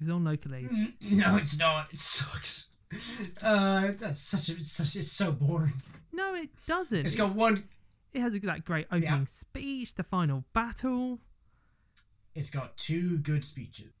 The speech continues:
Speaker 1: He murders people.
Speaker 2: He does murder people. Prisoners of war, in fact.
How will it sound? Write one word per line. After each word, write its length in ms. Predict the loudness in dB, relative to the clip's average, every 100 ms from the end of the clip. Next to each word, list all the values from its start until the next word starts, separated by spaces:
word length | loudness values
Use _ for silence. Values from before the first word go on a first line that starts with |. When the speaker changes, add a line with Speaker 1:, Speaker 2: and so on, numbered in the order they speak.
| 0
Speaker 1:
He 120 | 6
murders 460 | 6 4 2 -2
people. 540 | -2 -2 -2 -4 -6 -8 _ _ _ _ _ _ _ _ _ _ -18 -10
Speaker 2:
He 80 |
does 240 | -8 -6 -6
murder 240 | -8 -8
people. 400 | -8 -8 -8 -10 -12 _ -20 _ -20 _ _ _ _ -20 _ _ _ _ _ -20 -16 -6
Prisoners 320 | -4 -2 -4
of 140 | -6
war, 260 | -6 -6 -8
in 80 | -8
fact. 360 | -12 -16 -20